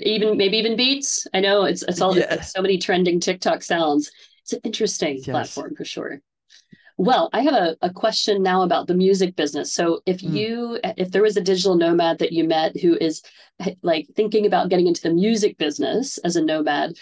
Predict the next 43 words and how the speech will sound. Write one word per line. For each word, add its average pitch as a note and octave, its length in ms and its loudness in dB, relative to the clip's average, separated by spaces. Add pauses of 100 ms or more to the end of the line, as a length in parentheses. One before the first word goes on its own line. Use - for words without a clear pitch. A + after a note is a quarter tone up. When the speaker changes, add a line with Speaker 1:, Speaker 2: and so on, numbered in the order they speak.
(140)
Speaker 1:
what F3+ 320 0
advice F#3 400 2
do F#3+ 100 -2
you F3+ 60 4
have D#3 220 -2
for D#3+ 100 -2
them D3+ 160 0
in D3+ 140 -2
twenty D#3+ 260 -4
twenty-three? - 800 -6 (1000)
Speaker 2:
Becky, E3 240 0
just F#3 160 -2
to F#3+ 60 2
run E3 180 2
off D#3+ 160 -2
the, C3 280 0
the C3+ 80 -4
last B2+ 240 -2
answer, C3+ 280 -8
I C3 80 -4
think C3+ 180 -10
TikTok B2+ 400 -10
is B2 60 -10
a A#2+ 40 -8
huge B2+ 400 -10
one. C3+ 360 -4
I B2+ 60 -6
think C#3 120 -8
social C#3 260 -6
media B2+ 360 -6
is A#2 100 -8
a A#2 60 -18
huge B2+ 280 -10
one. A#2+ 140 -10
The C#3 100 -4
game, D#3+ 800 -4
the D3 120 -4
game's E3+ 320 -6
changed. B2 460 -12 (100)
Like, B2 280 -6
they, C#3 680 -4
the, C3+ 320 -2 (100)
I, D3+ 220 -4